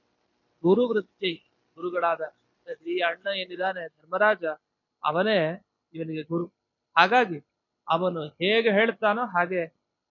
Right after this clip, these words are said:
ಭೀಮ ತಾನು ಮಾಡ್ತಾ ಇದ್ದ. ಕೇಶವಾಜ್ಞೆಯ ಚ ಸರ್ವಂ ಚರಮ. ದೇವರ ಆಜ್ಞೆ ಹಾಗಿತ್ತು, ಹಾಗಾಗಿ ಎಲ್ಲವನ್ನೂ ಕೂಡ ತಾನು ಸಹಿಸ್ಕೊಂಡ. ಹೇಡಿತನ ಅಲ್ಲ, ಸಹಿಸ್ಕೊಂಡ. ಯಾಕೆ? ದೊಡ್ಡವರು ಹೇಳಿದ್ದಾರೆ. ಅನೇಕ ಬಾರಿ ಹೀಗಾಗತ್ತೆ ಜೀವನದಲ್ಲಿ.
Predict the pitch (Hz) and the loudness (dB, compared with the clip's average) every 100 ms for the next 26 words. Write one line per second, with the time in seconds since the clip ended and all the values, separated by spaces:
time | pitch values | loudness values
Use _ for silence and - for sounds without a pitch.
0 | _ _ - 170 185 151 - - 160 147 | _ _ -8 -2 -2 -2 -6 -10 -8 -6
1 | 143 147 185 185 170 190 - _ _ _ | -8 -6 -4 -4 -4 -8 -10 _ _ _
2 | 151 147 156 151 165 - 190 190 214 254 | -12 -8 -2 0 -2 -4 0 6 6 6
3 | 233 196 180 165 165 170 156 143 151 - | 0 -2 -2 -2 -4 -6 -10 -12 -16 -20
4 | _ _ _ _ _ _ _ _ 156 185 | _ _ _ _ _ _ _ _ 2 6
5 | 196 185 214 220 240 226 220 208 233 202 | 8 8 8 4 4 4 2 0 4 4
6 | 202 202 185 190 185 180 170 175 175 165 | 4 0 0 0 -2 -4 -8 -6 -6 -8
7 | - 156 156 156 190 - 208 175 147 _ | -8 -8 -8 -6 -6 -6 -12 -12 -14 _
8 | _ _ _ _ _ _ _ _ _ 165 | _ _ _ _ _ _ _ _ _ 6
9 | 202 240 247 233 220 190 170 190 - _ | 6 6 4 2 4 4 2 -2 -4 _
10 | _ - - _ - - 147 139 - 151 | _ -20 -20 _ -20 -16 -16 -16 -18 -18
11 | 185 160 147 208 233 190 156 143 - _ | -14 -14 -6 -2 -2 -2 -4 -8 -14 _
12 | _ _ _ _ _ _ _ _ _ 175 | _ _ _ _ _ _ _ _ _ -2
13 | 226 262 254 247 233 220 190 175 208 196 | 2 2 2 2 2 0 2 2 2 -4
14 | 170 160 170 165 151 143 | -6 -4 -6 -6 -10 -12